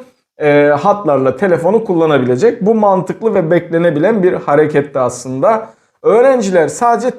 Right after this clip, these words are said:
Türkiye'de üretilen, bu madde çok ilginç ve zorlayıcı arkadaşlar. Aslında bu açıklanan vaadin boş olduğunu anlatan bir madde.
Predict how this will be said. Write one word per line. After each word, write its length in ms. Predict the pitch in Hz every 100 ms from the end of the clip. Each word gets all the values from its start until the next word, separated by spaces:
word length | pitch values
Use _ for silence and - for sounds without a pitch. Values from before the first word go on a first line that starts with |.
| -
Türkiye'de 580 | 202 247 - 185 151
üretilen, 520 | 147 135 131 135 127 139
bu 80 |
madde 400 | 170 160 139 160
çok 340 | 165 175 165 - _ _ _ _
ilginç 560 | 147 143 147 196 196
ve 220 | - 285 -
zorlayıcı 640 | 123 139 135 143 139 165
arkadaşlar. 540 | 135 127 127 123 196
Aslında 560 | 160 139 151 156 165 165 - - _
bu 340 | 139 156 180
açıklanan 720 | 143 143 160 151 147 156 147 127
vaadin 480 | 151 156 143 196 123
boş 440 | 135 135 240 - 170
olduğunu 420 | 135 127 131 131
anlatan 580 | 131 131 131 131 151 131
bir 80 |
madde. 400 | 123 123 127 226